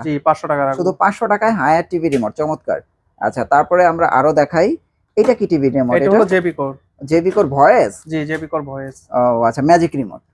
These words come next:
Speaker 1: ম্যাজিক রিমোট।
Speaker 2: আচ্ছা, এটার প্রাইস কত?
Speaker 1: এটার প্রাইস পড়বে মাত্র পনেরো, ষোলোশো টাকা।
Speaker 2: এটার প্রাইস হচ্ছে ষোলোশো টাকা।
Speaker 1: ষোলোশো টাকা।
Speaker 2: এখানে আরেকটা রিমোট দেখতে পাচ্ছি, এটা তো জেবি কোর প্রিমিয়াম রিমোট না?
Speaker 1: প্রিমিয়াম রিমোট।
Speaker 2: এটা ভয়েস কন্ট্রোল?
Speaker 1: জি, ভয়েস কন্ট্রোল।
Speaker 2: এটার প্রাইস কত?
Speaker 1: এটার প্রাইস রাখবো দুই হাজার টাকা।
Speaker 2: দুই হাজার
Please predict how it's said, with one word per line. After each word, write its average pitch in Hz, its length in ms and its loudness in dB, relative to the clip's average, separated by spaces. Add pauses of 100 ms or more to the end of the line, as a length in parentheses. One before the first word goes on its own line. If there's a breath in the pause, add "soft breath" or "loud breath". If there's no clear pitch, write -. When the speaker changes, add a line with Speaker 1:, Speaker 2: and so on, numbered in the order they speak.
(160)
Speaker 1:
ম্যাজিক 147 280 -4
রিমোট। 139 240 -8 (180)
Speaker 2:
আচ্ছা, - 160 -8
এটার 185 200 2
প্রাইস 185 280 2
কত? 107 160 -4 (420)
Speaker 1:
এটার 175 220 -4
প্রাইস 208 300 0
পড়বে 185 280 0 (460)
মাত্র 165 280 0 (300)
পনেরো, 190 280 -2 (100)
ষোলোশো 202 400 -2
টাকা। 139 300 0 (200)
Speaker 2:
এটার 156 180 2
প্রাইস 180 180 4
হচ্ছে 202 140 -8
ষোলোশো 233 360 -4
টাকা। 170 220 0
Speaker 1:
ষোলোশো 170 280 -2
টাকা। 139 140 -8
Speaker 2:
এখানে 185 180 -2 (640)
আরেকটা 139 200 0
রিমোট 160 280 -2
দেখতে 147 180 -2
পাচ্ছি, 147 200 -2
এটা 175 160 2
তো 180 100 0
জেবি 165 220 2
কোর 165 100 4
প্রিমিয়াম 185 420 0
রিমোট 110 280 -6
না? - 80 -8
Speaker 1:
প্রিমিয়াম 185 400 -2
রিমোট। 143 300 -4 (140)
Speaker 2:
এটা 156 120 2
ভয়েস 185 260 2
কন্ট্রোল? 143 300 -2 (260)
Speaker 1:
জি, 165 160 0
ভয়েস 156 280 0
কন্ট্রোল। 147 260 -2
Speaker 2:
এটার 175 140 4
প্রাইস 190 260 2
কত? 151 160 -2 (320)
Speaker 1:
এটার 180 160 -4
প্রাইস 208 260 2
রাখবো 208 220 0
দুই 190 160 2
হাজার 170 200 2
টাকা। 139 220 2 (220)
Speaker 2:
দুই 165 160 0
হাজার 151 300 0